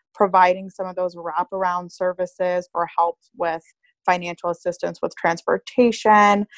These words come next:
um, access to housing, things like that. Um, but a big program that we've spent the past year really developing, um, is our Prison to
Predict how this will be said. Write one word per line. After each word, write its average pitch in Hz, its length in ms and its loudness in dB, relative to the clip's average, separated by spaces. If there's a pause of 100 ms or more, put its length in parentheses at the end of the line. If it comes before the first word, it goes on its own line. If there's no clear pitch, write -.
(320)
um, 170 260 4
access 170 420 -2
to 185 80 -14
housing, 220 600 0
things 185 300 -10
like 160 260 -4
that. 190 360 4 (380)
Um, 180 360 2 (240)
but 190 100 0
a 185 180 -2
big 269 280 0
program 180 840 -4
that 170 300 0 (100)
we've 175 400 -12 (420)
spent 185 420 0 (320)
the 170 80 -6
past 170 640 2 (260)
year 202 280 0
really 180 260 2
developing, 180 680 0 (380)
um, 180 460 4 (460)
is 202 200 -4
our 196 140 0
Prison 240 380 -8
to 220 80 -10